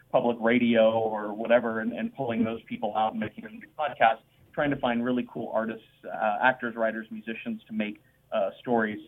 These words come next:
Um, but the first two podcasts we put out this year under Night Vale Presents were both two other projects that Joseph and I separately had in the backs of our heads. So Joseph,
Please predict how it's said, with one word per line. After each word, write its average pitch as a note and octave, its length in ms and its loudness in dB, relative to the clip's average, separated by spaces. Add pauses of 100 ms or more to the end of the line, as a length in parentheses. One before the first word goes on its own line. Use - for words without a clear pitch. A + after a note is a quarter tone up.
Um, C#3 300 4
but D3+ 80 -6
the F3 80 -8
first B3 260 -2
two A3+ 80 -4
podcasts F3+ 560 -14
we C#3 100 -12
put - 200 -12
out B2+ 260 -2
this A#2 240 -10
year A2+ 380 -6 (240)
under B2+ 140 -4
Night B2 180 2
Vale A2+ 140 -4
Presents B2 440 -4
were A2+ 60 -14
both A#2+ 300 0 (140)
two B2 320 -2 (500)
other C#3+ 180 0
projects A#2+ 580 2
that A2+ 160 -12
Joseph A#2 420 -8
and A2+ 80 -4
I G#2+ 260 -4
separately A2+ 400 -4
had G#2 400 -2
in A2 100 -8
the G#2 60 -10
backs - 320 -18
of - 40 -12
our G2 120 -6
heads. A2 340 4
So A#2 180 2 (220)
Joseph, D3+ 380 2